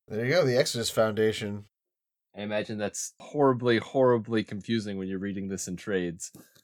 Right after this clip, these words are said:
Speaker 2: Although, to my knowledge, this hasn't been put in trades yet. The trades, as far as I know,
Speaker 1: Yeah, they
Speaker 2: stop,
Speaker 1: haven't.
Speaker 2: stop at, like, what, three oh nine, three ten, whatever that one was?
Speaker 1: Something like that. I think they're coming out soon-ish, but yeah, they kinda stopped.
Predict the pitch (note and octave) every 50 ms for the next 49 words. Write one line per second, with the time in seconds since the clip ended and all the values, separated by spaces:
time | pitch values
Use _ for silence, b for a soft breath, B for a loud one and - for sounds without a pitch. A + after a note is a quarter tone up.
0 | _ _ - G#2+ F#2+ A#2+ A#2 A2+ G#2 G2+ G2 G2 - - _ _ _ _ _ _
1 | _ _ - - A#2+ A#2+ C3 C3 C3 C3 B2+ A#2+ - - B2+ - C#3 B2+ B2+ A2+
2 | F#2+ B2 A#2 A#2 A2+ - - - C#3 C3 B2+ G#2+ - C3+ B2+ C3 B2+ B2+ D#3 D#3
3 | D#3+ - - - - A2 A2+ G#2 - - B2 A#2+ A#2+ B2 A#2+ A#2+ - - - -
4 | - - - B2+ - - C3 B2 A#2+ A2+ A#2+ A#2+ A#2+ - - G3 G#3+ F3+ D3+ D#3
5 | F3 G#3 G3 D3+ C3+ C3 A#2 - b b b b _ _ - - - B2+ C3 C3
6 | B2+ C3+ A2+ B2 A2+ G#2+ - A#2+ G#2 F#2 - - A#2+ A#2+ A#2+ B2 A#2+ A#2+ A#2+ B2+
7 | C3 C3 C3 C3 B2+ B2+ B2 A#2 - B2+ B2+ C3 C3+ C3 C3 C3+ C3 C#3 C3 C3
8 | B2 - C#3 C#3+ D3 D3 D3+ D3+ D#3 E3 - - - - _ _ _ _ _ _
9 | - - - D3 E3 E3 D3+ B2+ G#2+ C3 C3 C3+ C#3 C#3 - - G3 G#3+ G3+ -
10 | F3 C3+ - E3+ E3+ D#3 D3 C#3+ C#3+ C#3+ C#3 B2+ A2 - - - - - - -
11 | C#3 C#3+ C#3+ C3+ C3 B2+ A2+ A2 G#2+ G#2 G#2 G2 - - - - A2 A2 A#2+ B2
12 | B2 A#2 A2+ - - C3+ C3+ B2 A2 - - - A2+ B2 B2+ A#2 G#2 - - -
13 | -